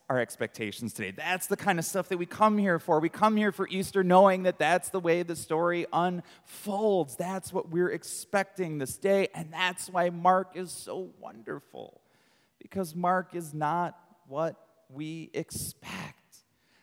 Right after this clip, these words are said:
Listen again to these final words that Mark has to offer us on this celebration of Easter. He says,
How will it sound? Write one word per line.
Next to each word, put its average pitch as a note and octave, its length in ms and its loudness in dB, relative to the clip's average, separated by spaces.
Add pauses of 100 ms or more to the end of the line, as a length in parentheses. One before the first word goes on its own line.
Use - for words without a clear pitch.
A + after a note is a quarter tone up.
(120)
Listen D#3 640 -6
again A#2+ 420 -2
to D3+ 100 -8
these C3+ 200 -6
final A3 600 -2
words C#3 460 0
that - 120 -2
Mark D3 380 2
has C3 260 -4
to - 180 -6
offer C#3 420 2
us C3 260 2
on B2+ 240 -2
this D3 340 0 (140)
celebration C#3 920 2
of A2 180 -2
Easter. A2 420 -8
He C3+ 100 -8
says, D#3+ 240 -8